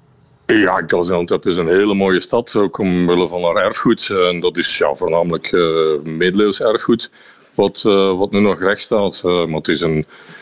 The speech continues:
een hele, het is, het is een heel mooi voorbeeld van hoe, hoe erfgoed eigenlijk geïntegreerd is in het huidige stedelijke weefsel, natuurlijk in, in de stadskern zelf, hè, want Gaziantep is een enorm uitgestrekte stad ook.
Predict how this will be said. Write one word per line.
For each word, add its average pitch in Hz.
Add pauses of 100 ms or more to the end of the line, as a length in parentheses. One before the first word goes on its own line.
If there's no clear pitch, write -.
(140)
een 85
hele, 98
het 80
is, 101
het -
is 82
een 85
heel 98
mooi 95
voorbeeld 101
van 92
hoe, 90
hoe 90
erfgoed 92
eigenlijk 90
geïntegreerd 95
is 92
in 87 (460)
het 95
huidige 95
stedelijke 87
weefsel, 92
natuurlijk 85
in, 82
in 82
de 73
stadskern 82
zelf, 87
hè, 95
want 85
Gaziantep 87
is 82
een 85
enorm 82
uitgestrekte 98
stad -
ook. 101